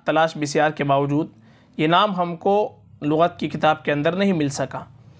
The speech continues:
दूसरा नाम है रिहाम। रिहाम के माना असल तो बहुत से लोगों ने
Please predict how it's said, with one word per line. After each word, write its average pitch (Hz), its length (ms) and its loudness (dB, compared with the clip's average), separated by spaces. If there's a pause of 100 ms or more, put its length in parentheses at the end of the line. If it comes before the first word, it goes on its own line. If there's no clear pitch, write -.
(360)
दूसरा 196 320 4
नाम 220 220 2
है 226 400 -2
रिहाम। 165 520 0 (760)
रिहाम 233 500 2
के 262 160 0
माना 208 280 0
असल 208 340 0
तो 214 180 0 (600)
बहुत 240 160 2
से 240 140 2
लोगों 202 280 0
ने 214 300 -2